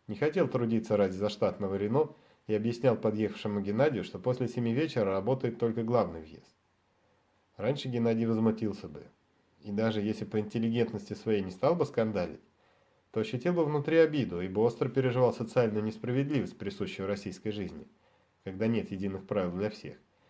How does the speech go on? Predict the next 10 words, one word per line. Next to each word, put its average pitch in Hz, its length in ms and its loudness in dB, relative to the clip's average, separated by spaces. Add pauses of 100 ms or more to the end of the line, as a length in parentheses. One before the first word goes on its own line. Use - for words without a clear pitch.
(240)
вышестоящим, 104 840 -2 (200)
а 90 100 -6
также 92 300 -2
богатым, 90 540 -2
под-, 90 280 -6
позволено 113 460 0
едва 113 260 4
ли 120 100 2
не 135 140 2
все – - 280 -10